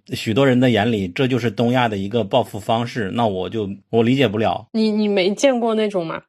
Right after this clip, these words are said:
Speaker 2: 我都在地铁上见过，大人抱着小孩在地铁上拉屎的。
Speaker 1: <laughs> 那也不是为了报复别人，他只是，这个只是就素质低一点，他可能不叫素质低了，他只，就是没有见过嘛。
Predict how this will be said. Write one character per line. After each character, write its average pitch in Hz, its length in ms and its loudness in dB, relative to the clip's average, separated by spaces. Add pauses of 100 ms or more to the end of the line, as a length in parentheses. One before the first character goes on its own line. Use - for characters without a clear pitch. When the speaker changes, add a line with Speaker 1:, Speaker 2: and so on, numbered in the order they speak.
Speaker 2:
我 220 100 -4
都 214 80 0
在 247 160 4
地 247 180 -6
铁 - 200 -6
上 190 220 -4
见 180 220 -4
过， 165 200 -10 (180)
大 233 160 2
人 196 160 2
抱 233 140 4
着 220 100 2
小 170 240 0
孩 165 260 -2
在 208 220 0
地 214 140 -8
铁 196 120 -6
上 180 160 -2
拉 190 200 -4
屎 - 260 -10
的。 - 160 -20 (160)
Speaker 1:
<laughs> - 720 -14
那 220 100 6
也 151 60 6
不 127 80 0
是 165 80 -2
为 185 100 -2
了 160 60 0
报 151 220 4
复 110 100 -4
别 95 140 -6
人， 90 200 -4
他 156 120 4
只 120 140 -4
是， 135 140 -4 (280)
这 226 140 2
个 175 100 6 (200)
只 104 140 -2
是 143 200 0
就 - 120 -2
素 156 240 0
质 107 160 -2
低 110 380 -4
一 - 20 -4
点， 92 180 -4
他 127 120 0
可 110 100 -2
能 113 140 0
不 131 100 0
叫 175 100 2
素 170 160 -4
质 107 120 -2
低 107 140 -6
了， 107 100 0
他 131 80 2
只， 127 140 -10
就 190 120 -2
是 156 80 -2
没 117 80 4
有 113 140 2
见 123 260 0
过 92 100 -2
嘛。 95 240 -8